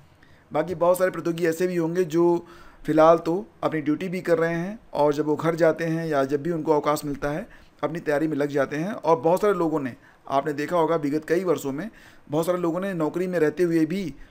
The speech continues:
बड़ी-बड़ी परीक्षाओं को क्रैक किया है और अपनी उन्नति का मार्ग जो है उसको प्रशस्त किया है। सब कुछ डिपेंड करता है इस बात पर कि आप अपनी ज़िंदगी से चाहते क्या हैं और उसके लिए कितना आप त्याग कर पा सकते हैं। देखो फ्रेंड्स, मैंने कहीं पढ़ा था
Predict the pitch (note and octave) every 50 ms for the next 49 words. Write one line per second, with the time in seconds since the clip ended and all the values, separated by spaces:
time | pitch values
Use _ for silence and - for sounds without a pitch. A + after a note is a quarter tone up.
0 | - - - C3+ D#3+ E3 G3 F#3+ F#3+ G3 F#3+ - E3 D3 C#3 - E3 F3 F3 F3+
1 | E3+ - D3+ D3+ E3+ E3 E3 - D#3 D#3+ D#3+ D#3+ F3 A3+ C4+ - _ _ _ _
2 | - D3 D3+ D#3 - - D3+ D#3 E3 F3 D#3+ - D#3+ D3 C#3+ C3+ - E3+ E3 E3
3 | D3+ C#3 C3+ C#3 D3+ E3 F3 D3+ C3+ C3+ D3 D#3 D3 - - E3 E3+ - - -
4 | C3+ A#2+ - - - B2 A#2 A2+ A2 A2 A2 - - - - - - - - -
5 | - - G3 G3 G3 A3+ G#3+ F3 F#3+ D#3+ F3+ E3+ D3+ E3 D#3 - D#3 D3+ C#3+ A#2+
6 | C#3+ C#3 C3+ C#3 - E3 E3+ E3+ F3+ F3+ - - - D3+ D3 D#3 D#3 - - -
7 | C#3 C#3+ D3 C#3 B2+ C3+ C3+ C3 D3 D#3 D#3+ - D#3+ D#3 F#3 G#3+ - - - -
8 | D#3+ C#3+ C3+ C3+ - D3 C3+ - B2+ B2 B2 C3+ F3+ A3+ - - - - - -
9 | D3+ D#3+ D#3+ - E3+ E3 F3+ F3+ E3+ E3 - - D3 D#3+ E3 E3 D#3+ - C#3 C#3
10 | C#3+ D3 D3 - - - D3+ D3 D3 D#3 D3+ - D3 C#3 C3 - C3+ - - B2
11 | - - C3+ A#2+ A2+ A#2 C#3+ F3+ F3 G#3 F3+ G3 G3 G3 - F3+ D3+ D#3 D#3+ E3+
12 | E3 F3 F3 D#3+ - C#3+ C#3 D3 D3 D3 - C#3+